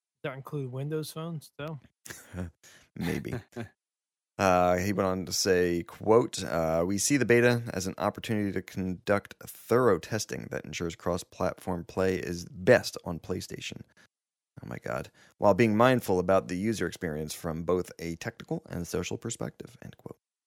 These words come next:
Speaker 3: Is their head really that far up their own ass that they, they, like, think they're the upper echelon of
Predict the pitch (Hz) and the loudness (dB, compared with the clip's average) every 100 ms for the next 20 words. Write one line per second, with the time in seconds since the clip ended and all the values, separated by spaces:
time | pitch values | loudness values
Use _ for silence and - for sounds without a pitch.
0 | _ - 156 - 302 160 175 143 131 127 | _ -8 -4 -2 -2 4 4 6 4 4
1 | 107 101 107 104 98 98 - 90 90 85 | 2 -2 0 0 0 0 -6 -6 -6 -6
2 | 80 82 82 - 87 87 82 _ _ _ | -6 -6 -6 -8 -12 -12 -12 _ _ _
3 | 92 85 78 76 _ _ 95 90 - _ | -8 -8 -10 -12 _ _ -14 -12 -16 _
4 | 90 90 87 95 90 85 92 - 82 - | -10 -8 -8 -12 -10 -12 -10 -10 -10 -12
5 | 92 90 87 87 92 - 87 | -10 -8 -8 -8 -10 -12 -12